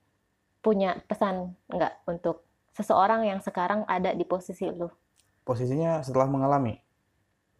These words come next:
Speaker 1: Eh, memproses. Jadi dia ada di posisi deket sama cewek, ceweknya
Speaker 2: Hmm.
Speaker 1: itu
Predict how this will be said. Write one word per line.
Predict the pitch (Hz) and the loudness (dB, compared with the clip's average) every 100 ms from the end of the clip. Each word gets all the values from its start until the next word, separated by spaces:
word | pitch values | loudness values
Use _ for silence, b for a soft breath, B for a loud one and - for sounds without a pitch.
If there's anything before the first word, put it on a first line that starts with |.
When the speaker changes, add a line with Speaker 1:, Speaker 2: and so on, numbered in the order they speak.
| - | -10
Speaker 1:
Eh, | 185 175 170 170 - _ _ - _ _ _ | -6 -6 -6 -6 -10 _ _ -20 _ _ _
memproses. | 202 202 214 208 220 185 | -4 0 2 2 0 0
Jadi | - 190 214 | 0 0 0
dia | 202 214 220 208 - | 2 2 2 -4 -6
ada | 185 175 | -6 -4
di | 170 | -4
posisi | - 175 180 180 233 - | -2 -2 -4 -4 -6 -6
deket | - 170 180 - | -6 -6 -6 -8
sama | 170 165 | -10 -10
cewek, | - 156 156 190 233 - _ | -6 -4 -2 -2 -4 -6 _
ceweknya | - 170 120 156 | -6 -4 -4 -4
Speaker 2:
Hmm. | 160 | -6
Speaker 1:
itu | - | -4